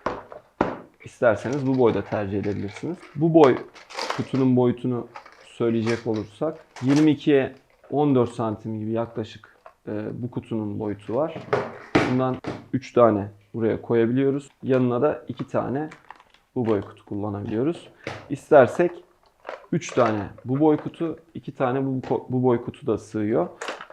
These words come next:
Bu boy kutu da yaklaşık on beşe yirmi santim gibi bir kutu. Toparlayacak olursak on beşe yirmi santim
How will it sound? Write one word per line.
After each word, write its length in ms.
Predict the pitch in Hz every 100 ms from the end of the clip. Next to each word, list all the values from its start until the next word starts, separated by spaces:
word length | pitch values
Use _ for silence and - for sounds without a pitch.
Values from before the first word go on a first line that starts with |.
| -
Bu 80 | 170
boy 240 | 156 123
kutu 260 | 123 - 131
da 300 | 156 156 -
yaklaşık 500 | - 127 - - -
on 240 | 135 135 127
beşe 340 | 120 147 143
yirmi 260 | 117 127 131
santim 460 | 131 120 113 120 120
gibi 220 | 143 135
bir 140 | 135
kutu. 320 | 123 - 104 - _ _ _ _
Toparlayacak 640 | 156 151 139 127 117 113
olursak 420 | 107 104 - 151 -
on 180 | 151 160
beşe 280 | 139 135
yirmi 260 | 127 127 135
santim 500 | 131 117 107 113